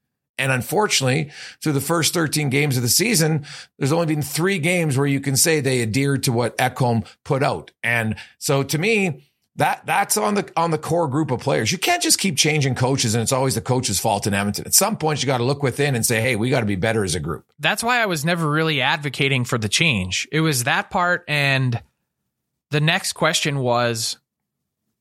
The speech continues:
Speaker 2: who is going to be the guy that comes in and makes the difference? Like, who's the coaching change out there,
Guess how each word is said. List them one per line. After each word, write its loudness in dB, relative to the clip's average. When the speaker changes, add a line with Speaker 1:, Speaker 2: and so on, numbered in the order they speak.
Speaker 2:
who 0
is 0
going 0
to -2
be 0
the -2
guy 0
that -2
comes 0
in 2
and 0
makes 2
the 0
difference? 0
Like, 0
who's 0
the -2
coaching -2
change 2
out 2
there, 2